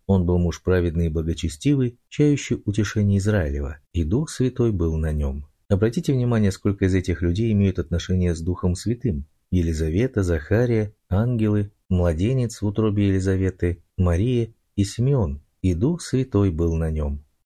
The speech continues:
Ему было предсказано Духом Святым, что он не увидит смерти, доколе не увидит Христа Господня. И когда родители принесли младенца Иисуса, чтобы совершить над ним законный обряд, это было обрезание, благословил Бога и сказал:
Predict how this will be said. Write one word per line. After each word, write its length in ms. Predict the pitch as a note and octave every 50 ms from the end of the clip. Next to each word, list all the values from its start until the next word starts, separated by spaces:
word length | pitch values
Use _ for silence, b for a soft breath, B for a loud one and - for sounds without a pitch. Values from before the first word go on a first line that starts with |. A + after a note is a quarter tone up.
| _ -
Ему 300 | G2+ F#2+ G2 G#2 G#2+ F#2
было 200 | F2+ F#2+ F#2+ F2+
предсказано 640 | - F#2+ F2+ - - - C#3+ C3 B2+ G2+ F#2 F2
Духом 240 | F2 F2+ - F#2+ F2+
Святым, 380 | - - F#2 F#2+ - D3 C#3+ B2+
что 180 | - - A2
он 80 | G#2 G2+
не 80 | G#2+
увидит 340 | A2+ A#2+ B2 B2+ G2+ F2+ E2
смерти, 420 | - - G2 B2 D3+ C#3+ - - G#2+
доколе 360 | G#2+ B2+ B2+ - F3+ E3+ D3
не 100 | B2+ B2
увидит 340 | A#2+ A2+ A2 G2+ F#2+ - -
Христа 380 | - F2 E2+ - - - F#2+
Господня. 680 | F2+ F2+ F#2+ - - _ - A#2+ E2+ D2 D2 C#2+ C#2+ - _ _ _ _ -
И 80 | G2
когда 260 | - C3+ D3+ D#3+ D#3+
родители 400 | D3+ C#3+ C3+ B2+ B2 - A2 G2+
принесли 420 | G2 G2 F#2+ F#2+ F2+ F2 - - F#2
младенца 460 | F2 F2+ F2 E2 F2+ F2 E2 - E2+
Иисуса, 360 | D#2+ - - C#3 C3 - G2
чтобы 280 | F#2+ - - F2 E2+ E2+
совершить 500 | - - F2+ E2+ D#2 - F#2+ F2+ - -
над 200 | E2+ E2+ D#2 D#2+
ним 160 | F2+ F2 D#2+
законный 420 | D#2+ E2+ E2 - F#2+ G2 G#2 A#2+
обряд, 280 | C3 C#3 C#3 A#2 E2 - - _ _ _
это 240 | - B2 A#2+ - B2
было 240 | A#2 A#2+ A#2 A#2 A#2
обрезание, 680 | A2 A#2 B2 B2 A#2 A#2 G2 D2+ D2 D2 D2 D2 - _ _
благословил 600 | - A2+ B2+ C3+ C#3+ C#3+ - - E3 F3 F3+ D#3+ C3+
Бога 260 | A#2+ A#2+ A#2+ A2 G#2+
и 60 | G#2
сказал: 580 | G2+ - - G2+ F2+ F2 D#2 C#2 B1+ B1 -